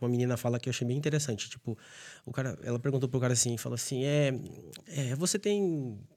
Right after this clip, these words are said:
ambição de ser milionário?" Eu falei assim, "Ah, eu tenho." "Mas você já perguntou por que você não é?" "Ah, mas como assim?" Eu falei assim, É, porque pra pessoa,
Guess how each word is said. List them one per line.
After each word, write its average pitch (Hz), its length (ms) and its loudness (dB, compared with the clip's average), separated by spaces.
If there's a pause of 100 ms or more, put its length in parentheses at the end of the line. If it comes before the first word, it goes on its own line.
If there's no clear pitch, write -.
ambição 147 260 2
de 147 60 -2
ser 135 100 -2
milionário?" 127 360 2
Eu 135 40 0
falei 127 120 -6
assim, 135 80 0
"Ah, 165 100 4
eu 196 140 4
tenho." 117 340 -2 (140)
"Mas - 100 0
você 196 80 2
já 190 180 4
perguntou 156 520 -4
por 127 180 -8
que 143 240 -2
você 113 240 0
não 107 160 0
é?" 113 140 2 (1600)
"Ah, - 140 -4
mas 104 320 -6 (480)
como 123 140 -4
assim?" 104 200 -2
Eu 95 60 -8
falei - 240 -10
assim, - 120 -6
É, 147 100 -2
porque 139 600 0 (840)
pra 165 180 8
pessoa, 151 540 2